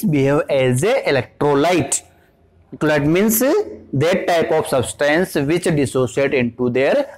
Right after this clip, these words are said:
ions, उसी को क्या कहेंगे अपन? इलेक्ट्रोलाइट। In this solution, two electrode, two metal electrode, किसके? प्लेटिनम के, are dipped and complete the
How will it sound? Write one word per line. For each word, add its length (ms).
ions, 340
उसी 200
को 60
क्या 160
कहेंगे 260
अपन? 280
इलेक्ट्रोलाइट। 1080
In 200
this 220
solution, 680
two 160
electrode, 600
two 140
metal 300
electrode, 580
किसके? 380
प्लेटिनम 680
के, 100
are 260
dipped 280
and 240
complete 760
the 120